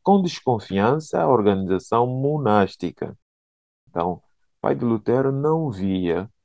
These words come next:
com confiança o sistema religioso que, na altura, estava dirigindo e governava o mundo.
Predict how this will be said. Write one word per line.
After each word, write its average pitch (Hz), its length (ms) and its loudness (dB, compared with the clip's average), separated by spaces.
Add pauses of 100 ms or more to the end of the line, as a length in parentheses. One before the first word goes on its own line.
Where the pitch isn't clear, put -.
(560)
com 95 560 2
confiança 98 1120 0 (500)
o 104 120 -2
sistema - 1080 -4 (420)
religioso 90 1000 -2
que, 113 300 -2
na 98 160 2
altura, 92 720 0 (520)
estava 107 680 4
dirigindo 104 840 -2
e 85 100 -2
governava 90 600 0
o 98 100 0
mundo. 139 480 -2